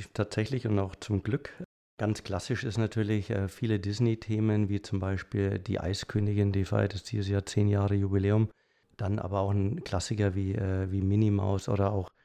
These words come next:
Snoopy sind heute immer noch gefragt. Paw Patrol im Vorschulbereich ist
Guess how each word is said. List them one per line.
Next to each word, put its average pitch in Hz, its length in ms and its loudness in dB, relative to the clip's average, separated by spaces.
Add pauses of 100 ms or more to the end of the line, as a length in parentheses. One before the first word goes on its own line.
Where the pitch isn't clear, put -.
(400)
Snoopy 117 720 -2
sind 107 320 -2
heute 110 260 0
immer 110 480 0
noch 107 220 -2
gefragt. 98 520 -4 (840)
Paw 117 220 2
Patrol 104 380 -4
im 101 120 0
Vorschulbereich 104 1120 -4
ist 110 400 -8